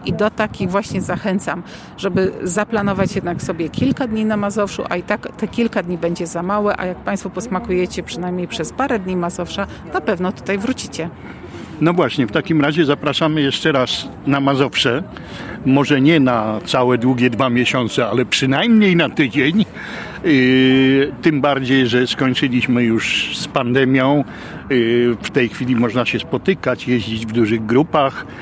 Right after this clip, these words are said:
Speaker 2: Yy, i myślę, że Mazowsze to jest, yy, nie tylko centrum Polski, ale to jest również dobry punkt dla turystów. I to nie tylko turystów takich, którzy się zajmują historią, powiedzmy,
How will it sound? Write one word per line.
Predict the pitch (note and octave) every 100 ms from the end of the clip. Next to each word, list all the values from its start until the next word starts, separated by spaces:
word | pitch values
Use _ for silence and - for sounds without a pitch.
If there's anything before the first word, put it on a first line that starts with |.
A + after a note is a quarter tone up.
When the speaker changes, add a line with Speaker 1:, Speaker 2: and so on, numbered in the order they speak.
| - - - -
Speaker 2:
Yy, | C3+ B2+ B2+ B2+ A#2+ A#2
i |
myślę, | C3+ D3 E3
że | D3
Mazowsze | D3+ C#3+ D3+ - D3
to | C#3
jest, | C3 B2+ A#2+ -
yy, | C3 B2+ C3+ B2 A#2+ A#2+ A#2+ B2+ B2 B2 B2 - - - - - -
nie | B2
tylko | - A3 D#3
centrum | B2 G#2+ G2+
Polski, | F#2 G2+ G2+ - -
ale | G2+ G2 A2
to | - B2
jest | B2 B2+
również | C3 C3 B2 A#2+ - - - -
dobry | - D3+ C3+ C#3+ D#3+ D#3+ - - - - -
punkt | D#3 F#3 F#3 - - - - D3
dla | C#3 -
turystów. | F#3+ G3+ F#3 - - - - - - -
I |
to | A#2+ C3
nie | C3+
tylko | - A#3+ F3+
turystów | C3+ B2+ C#3+ - A#2+
takich, | - A#2 - -
którzy | - - G#2+ A2+
się | B2
zajmują | A2 A2+ A#2+ A#2+
historią, | G2 - - C#3+ C#3 B2 A#2
powiedzmy, | G#2 G#2 G#2 G2 B2